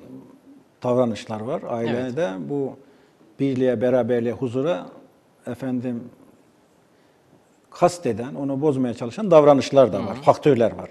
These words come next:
Speaker 2: Evet.
Speaker 1: Ama bundan önce bu aileye düşman olan insanlar var.
Speaker 2: Hı hı.
Speaker 1: Yani ona gelmeden evvel bir kere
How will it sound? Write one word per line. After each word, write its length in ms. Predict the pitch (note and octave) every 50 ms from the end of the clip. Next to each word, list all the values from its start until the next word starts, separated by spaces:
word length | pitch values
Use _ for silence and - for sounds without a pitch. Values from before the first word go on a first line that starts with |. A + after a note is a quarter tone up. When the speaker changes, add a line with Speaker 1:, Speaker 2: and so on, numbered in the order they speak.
| - - _ -
Speaker 2:
Evet. 160 | C3+ A2 G2 G#2+ - - _ _
Speaker 1:
Ama 200 | G#3+ A3+ A3 E3+
bundan 260 | F#3 G3 G3 A3+ G#3
önce 360 | E3+ C#3+ B2+ - F3 G3 A#3+ A#3+ - - - _ _ _ _ _ _ _ _ _ _ _ _ _
bu 520 | C#3+ C#3+ C#3+ E3+ G#3 G3+ F3 B2+ - - - - - _ _ _ _ _ -
aileye 600 | - D3 E3 F3 F3+ F3+ F#3+ F#3+ G3+ A3 G#3+ F3 C3+ C3+ A2 - - B2+ B2 A2+ A2 - -
düşman 360 | D#3 - - - G3+ A#3 G3+
olan 200 | D#3+ C3 A#2 A2
insanlar 480 | A2 G#2 - - A2 G#2 G2+ G2 G2
var. 220 | G2 F#2+ F#2 - - - _ _ _ _
Speaker 2:
Hı 60 | C#3
hı. 200 | A#2 G#2 G2+ G#2 A2 C3 B2+
Speaker 1:
Yani 360 | A#2 B2 B2+ C3 A#2+ A2+ - - - - _ _ _ -
ona 220 | C#3 C#3+ E3+ E3+
gelmeden 520 | D3+ C#3 D3+ D#3 D#3 D3+ D#3 D#3 F#3 G3
evvel 400 | G3 F#3 D3 C3+ D3+ F#3+ C4 C4 - - - _ - _ _ _ _ _ _ -
bir 100 | E3+ F#3
kere 420 | E3+ - G3 F#3 F3+ D#3+ C#3+ -